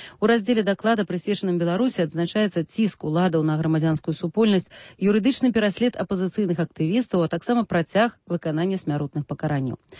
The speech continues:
Сёлета шасцідзясятая гадавіна прыняцця краінамі аан усеагульнай дэкларацыі правоў чалавека. Amnesty International заклікае краіны свету ў гэтую гадавіну вярнуцца да выканання тых абяцанняў,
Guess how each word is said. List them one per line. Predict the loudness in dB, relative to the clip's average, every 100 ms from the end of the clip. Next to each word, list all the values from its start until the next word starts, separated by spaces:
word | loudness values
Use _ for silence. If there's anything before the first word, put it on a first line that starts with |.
| -20 -18
Сёлета | 0 2 4 2 0
шасцідзясятая | -4 -2 -2 0 2 0 0 -4
гадавіна | -4 -2 0 0
прыняцця | -2 -2 -2 -4
краінамі | -4 -2 0 0 0
аан | 0 0 0 -4
усеагульнай | -2 -2 0 2 2
дэкларацыі | 2 0 2 0 -2 -2
правоў | 0 0
чалавека. | 0 0 2 0 -2 -8 -10 -18 -4 2
Amnesty | 2 2 -2
International | 0 2 2 2 0 0
заклікае | -2 0 0 0
краіны | 0 0 0 -2
свету | 0 0 0 -2
ў | -2
гэтую | 0 0
гадавіну | 0 0 2 2
вярнуцца | 2 2 4 0 0 -6
да | -4
выканання | -4 -2 0 2 2 0
тых | -4 -4
абяцанняў, | -4 -4 0 2 2